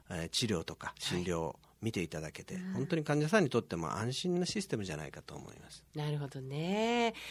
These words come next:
Speaker 2: とても、あの、それは患者さんにとってありがたいシステムという感じがしますね。
Speaker 1: そうですね。
Speaker 2: はい。さあ、お問い合わせ先です。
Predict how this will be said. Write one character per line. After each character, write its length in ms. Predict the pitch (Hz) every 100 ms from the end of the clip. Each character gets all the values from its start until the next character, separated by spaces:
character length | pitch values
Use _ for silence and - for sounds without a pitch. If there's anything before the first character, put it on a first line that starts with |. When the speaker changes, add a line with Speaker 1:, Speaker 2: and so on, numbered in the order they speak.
| -
Speaker 2:
と 100 | -
て 160 | 233 262
も、 400 | 294 339 359 359
あ 80 | 330
の、 320 | 294 285 277
そ 140 | 269
れ 100 | 269
は 160 | 294 311
患 180 | 277 269
者 120 | 277
さ 100 | 277
ん 60 | 254
に 60 |
と 80 | 233
っ 40 | 220
て 200 | 190 -
あ 100 | 202
り 100 | 254
が 100 | 277
た 120 | 277
い 100 | 208
シ 160 | - 190
ス 100 | -
テ 120 | 156
ム 180 | 135 - _
と 80 | 180
い 60 | 175
う 40 |
感 180 | 170 175
じ 60 | 165
が 80 |
し 140 | 180 180
ま 100 | 190
す 140 | 185
ね。 60 | 143
Speaker 1:
そ 40 |
う 40 | 117
で 60 |
す 140 | - 92
ね。 120 | 123
Speaker 2:
は 60 |
い。 120 | 202 - - - - - - -
さ 200 | - 220
あ、 20 | - -
お 60 | 170
問 200 | - 294
い 60 | 294
合 40 |
わ 80 | 294
せ 100 | 277
先 240 | 277 269
で 140 | 269
す。 100 | 320